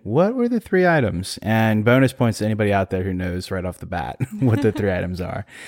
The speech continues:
Hebrews nine, verse four tells us, uh, "Which had the golden censer and the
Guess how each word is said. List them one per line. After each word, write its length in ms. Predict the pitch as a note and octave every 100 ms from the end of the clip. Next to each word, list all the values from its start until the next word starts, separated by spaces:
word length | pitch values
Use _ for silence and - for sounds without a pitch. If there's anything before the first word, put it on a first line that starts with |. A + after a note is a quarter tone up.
| - -
Hebrews 400 | - D#3+ D#3+ C3
nine, 320 | B2+ B2 A#2+
verse 240 | A2 A2+ -
four 240 | A2+ G#2+
tells 320 | G2+ G#2+ G2
us, 380 | F#2+ F#2 A#2+ - - - - - -
uh, 440 | F2+ F#2+ F2+ F#2 F2+ - _ -
"Which 300 | A2+ A#2+ -
had 340 | B2+ B2+ B2+
the 80 | A2
golden 520 | G2 A#2 A#2+ B2+ A#2
censer 720 | G#2 - F3 E3+ G2 F#2+ C#3+ - _ _ - - -
and 200 | - G#3+
the 120 | G3+